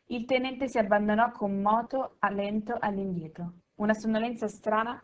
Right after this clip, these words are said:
lo stava invadendo. E verso il palazzo nella notte di luna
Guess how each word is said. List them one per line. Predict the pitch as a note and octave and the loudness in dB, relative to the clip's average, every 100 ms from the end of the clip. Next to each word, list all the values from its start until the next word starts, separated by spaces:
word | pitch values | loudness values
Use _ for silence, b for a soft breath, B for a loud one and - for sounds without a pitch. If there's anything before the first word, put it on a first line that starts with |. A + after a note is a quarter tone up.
| _ | _
lo | A#3+ B3 | -6 -4
stava | - F3+ | -2 -2
invadendo. | F3+ F#3 F3+ D#3 D#3+ E3+ F3 - _ _ _ _ _ _ _ | -2 -2 -4 -6 -8 -10 -12 -18 _ _ _ _ _ _ _
E | - G3 | 2 6
verso | A3+ B3 - G3+ | 6 6 -2 -4
il | F#3+ | 0
palazzo | F3+ G3 G#3 G3 | 4 4 2 -6
nella | F#3 F3+ | -4 -2
notte | F#3 G3 F#3+ | -2 -2 -4
di | F3+ | -4
luna | F3+ G#3+ A#3+ | -2 -4 -6